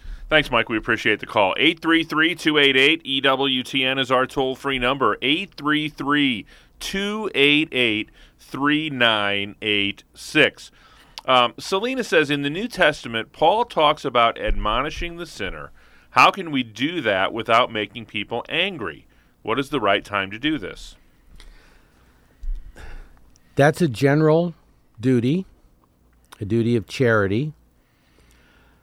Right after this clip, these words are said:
Speaker 2: Prudence is another virtue besides charity, and they're not in opposition to each other.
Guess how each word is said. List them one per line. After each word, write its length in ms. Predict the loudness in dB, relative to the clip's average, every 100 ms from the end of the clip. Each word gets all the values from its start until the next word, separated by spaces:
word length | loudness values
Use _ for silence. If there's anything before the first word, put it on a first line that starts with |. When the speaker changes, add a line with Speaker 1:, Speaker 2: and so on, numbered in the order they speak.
| _ _ _ _ _ _ _ _ _ _ _ _ _ -20 -20 -8
Speaker 2:
Prudence 580 | 4 6 6 2 0 -10 -4
is 520 | 4 4 4 0 -10 -4
another 360 | 0 2 2
virtue 600 | 2 0 0 -2 0 -2 -8 -18 _ _ _ _
besides 420 | -14 -6 -2 -2 -2
charity, 580 | 0 2 2 0 -2
and 220 | 0 2 2
they're 160 | 2
not 240 | 2 0 0
in 100 | 0
opposition 600 | 0 0 0 0 0 -2
to 120 | -2
each 200 | -4 -4
other. 320 | -4 -4